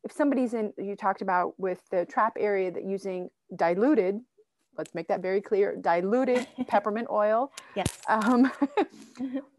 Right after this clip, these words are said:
Speaker 1: what, what other, uh, what other suggestions, if people are having pain or
Speaker 2: Mm-hmm.
Speaker 1: discomfort, um, what other suggestions would you put out there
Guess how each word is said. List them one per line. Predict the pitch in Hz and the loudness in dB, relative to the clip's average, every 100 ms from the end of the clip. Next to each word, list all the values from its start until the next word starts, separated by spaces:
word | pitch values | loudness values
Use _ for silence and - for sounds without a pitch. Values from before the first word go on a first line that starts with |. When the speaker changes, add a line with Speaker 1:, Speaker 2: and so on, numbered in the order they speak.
| 208 | 0
Speaker 1:
what, | 247 - | 2 2
what | 220 220 262 - | 0 2 2 4
other, | 262 254 269 269 262 - | 2 4 4 4 2 0
uh, | 214 202 196 175 - - _ _ _ _ | 0 0 -2 -4 -8 -14 _ _ _ _
what | - 196 233 | -6 0 2
other | - 233 233 | 4 4 2
suggestions, | - 240 190 196 202 - 202 185 185 190 - - _ _ - | 0 -4 0 2 2 -2 -6 -4 -6 -8 -12 -20 _ _ -8
if | 190 - | -8 -6
people | - 214 202 196 - | -8 -4 0 0 0
are | 175 | 0
having | 208 196 196 | 0 -2 -4
pain | 196 - 208 190 180 175 | -10 -10 -8 -6 -8 -10
or | - 180 | -6 -6
Speaker 2:
Mm-hmm. | 170 | -6
Speaker 1:
discomfort, | 190 240 196 202 175 - - _ - _ _ | -8 -8 -10 -6 -4 -4 -10 _ -20 _ _
um, | 196 180 170 165 175 | -4 -2 -2 -6 -10
what | 254 190 196 214 - | -12 -6 0 2 2
other | 196 190 | 0 -2
suggestions | - 196 170 170 - 180 160 160 | -4 -6 -2 -4 -4 -8 -8 -8
would | 180 170 180 | -6 -6 -4
you | 180 | -8
put | - 185 | -6 -4
out | 165 165 | -4 -4
there | 160 143 | -6 -8